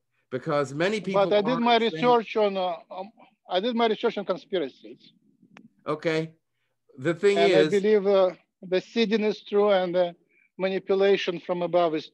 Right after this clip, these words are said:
Speaker 2: true. There is con-, uh, there is a, um, you know, evil aliens controlling the, the planet.
Speaker 1: I believe that too, but they're go-, not going, a-, a-, and they want to rip apart the fabric of society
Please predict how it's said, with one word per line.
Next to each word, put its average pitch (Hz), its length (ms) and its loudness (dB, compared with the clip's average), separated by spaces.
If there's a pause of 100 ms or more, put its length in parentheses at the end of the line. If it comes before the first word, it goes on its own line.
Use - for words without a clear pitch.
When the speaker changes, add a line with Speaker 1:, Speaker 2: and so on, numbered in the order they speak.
Speaker 2:
true. 151 260 -4 (160)
There 156 140 -2
is 160 160 -4
con-, 156 180 -4
uh, 156 320 0
there 160 120 4
is 165 180 2
a, 143 200 2 (800)
um, 139 520 0 (160)
you 165 80 -8
know, 156 200 -4
evil 196 340 4
aliens 180 600 2
controlling 165 720 0
the, 143 420 0
the 151 80 -2
planet. 165 500 -2 (1600)
Speaker 1:
I 123 140 -4
believe 143 320 -2
that 165 260 0
too, 185 480 0 (400)
but 139 140 -6
they're 170 140 2
go-, 151 200 -8
not 160 320 -4
going, 151 280 -6
a-, 131 80 -6
a-, - 400 -14
and 160 120 -4
they 165 140 2
want 165 300 -6
to 170 140 -2
rip 151 420 -4
apart 170 460 -6
the 151 140 -4
fabric 156 520 -4
of 139 180 -6
society 156 1000 -6